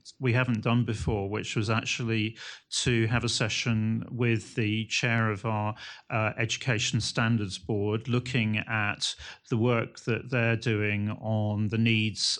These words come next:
of professionals working in the public sector,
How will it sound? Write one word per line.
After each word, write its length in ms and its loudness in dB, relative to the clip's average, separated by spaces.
of 460 0
professionals 640 -2
working 320 0
in 100 -2
the 60 -4
public 400 -6
sector, 640 -2